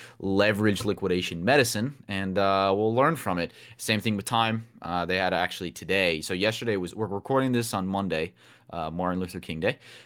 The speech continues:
And, uh, so Sunday, Ohm had its liquidation, and today Time had a liquidation where it went down to, like, eight hundred bucks or something. Um,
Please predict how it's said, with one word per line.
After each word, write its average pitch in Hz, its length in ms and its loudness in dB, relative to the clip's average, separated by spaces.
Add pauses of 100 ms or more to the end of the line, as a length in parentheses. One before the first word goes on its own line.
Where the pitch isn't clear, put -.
(160)
And, 98 400 2
uh, 87 340 4
so 90 200 -4
Sunday, 104 680 2 (160)
Ohm 104 180 0
had 92 220 -2
its 98 180 -2
liquidation, 82 480 -4
and 80 160 -8
today 85 460 0
Time 92 420 0
had 82 160 -4
a 78 60 -6
liquidation 82 520 -6
where 80 120 -4
it - 20 -4
went 82 200 -6
down 82 180 -2
to, 73 80 -6
like, 73 100 -6
eight 82 160 -2
hundred 73 240 -12
bucks 71 260 -6
or - 60 -10
something. - 380 -10 (500)
Um, 80 480 -4